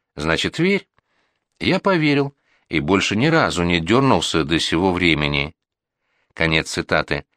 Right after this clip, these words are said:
Полностью же экспромт выглядел так. «Край, друзья, у вас примилый.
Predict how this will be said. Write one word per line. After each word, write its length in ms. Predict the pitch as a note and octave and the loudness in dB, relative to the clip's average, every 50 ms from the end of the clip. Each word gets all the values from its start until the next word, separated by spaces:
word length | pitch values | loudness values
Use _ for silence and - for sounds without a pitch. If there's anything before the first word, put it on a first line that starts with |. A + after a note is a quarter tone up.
| _ _ _ _ _ _ _ _ | _ _ _ _ _ _ _ _
Полностью 560 | - G3 G#3+ G#3+ F#3+ A#2 F2 E2+ - - E2 | -2 0 2 2 2 0 -2 -2 -2 -2 -2
же 200 | D#2 F2 F2 E2+ | 0 2 0 0
экспромт 520 | D#2+ - - - F3 G3+ G3+ F#3 - - - - | 0 -2 -4 -2 0 0 0 -2 -4 -8 -8 -4
выглядел 440 | C#3+ F3 E3 E3 D#3+ C#3+ C#3+ B2 | -2 0 2 2 2 2 0 0
так. 320 | - - E2 D2 C#2+ - - _ _ _ _ _ _ _ _ _ _ _ _ _ _ _ _ _ _ _ _ _ _ | 0 0 0 0 -2 -4 -12 _ _ _ _ _ _ _ _ _ _ _ _ _ _ _ _ _ _ _ _ _ _
«Край, 380 | - - B2+ F3 G3+ G#3 G3 | -2 0 2 2 2 2 2
друзья, 680 | E3+ F3 F3+ F3+ D#3+ D#3 E3+ F3+ F3 F3 E3+ E3+ C#3+ - - | 2 2 2 2 2 2 2 2 2 2 2 0 -2 -2 -2
у 80 | C3+ | 0
вас 260 | C#3 D#3+ E3 D3 - - | 2 2 2 2 -2 -4
примилый. 760 | - C#3 D3+ D3+ C3 G2+ F2+ E2 D2+ D2 D2 C#2+ C#2 - | -2 0 0 2 2 2 2 0 0 0 -2 -2 -4 -6